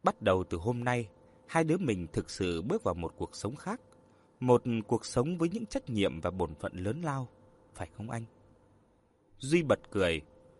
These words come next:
Ồ, sao em lại nói vậy? Phải nói là một cuộc sống ngập tràn hạnh phúc mới đúng chứ. Diễm Thi mở mắt,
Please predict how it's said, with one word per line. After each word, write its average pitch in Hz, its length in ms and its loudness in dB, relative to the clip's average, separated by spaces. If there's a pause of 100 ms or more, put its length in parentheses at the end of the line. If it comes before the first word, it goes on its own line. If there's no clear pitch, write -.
(340)
Ồ, 95 320 -2 (500)
sao 117 500 4 (100)
em 147 160 0
lại - 160 -2
nói 113 180 0
vậy? 123 220 2 (760)
Phải 110 140 4
nói 101 260 4
là 202 100 2
một 101 220 -2
cuộc - 200 0
sống 156 360 0
ngập 110 200 -2
tràn 92 200 -2
hạnh 90 240 -8
phúc - 180 -6
mới 170 60 0
đúng 151 220 0
chứ. 247 140 -6 (1080)
Diễm 110 320 0
Thi 135 340 4
mở 104 260 4
mắt, 110 240 0